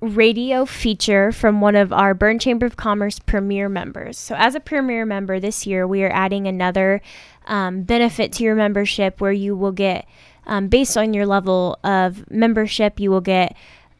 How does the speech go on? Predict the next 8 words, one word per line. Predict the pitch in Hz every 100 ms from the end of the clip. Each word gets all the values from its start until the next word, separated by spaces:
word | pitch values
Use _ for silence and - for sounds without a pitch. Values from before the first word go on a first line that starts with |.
| _ 202
um, | 196 185 180 -
a | 196
radio | 220 247 269
feature | - 254 - 254 240
and | 202
a | 196
Facebook | - 214 - 214 202
Live, | 196 196 190 175 175 185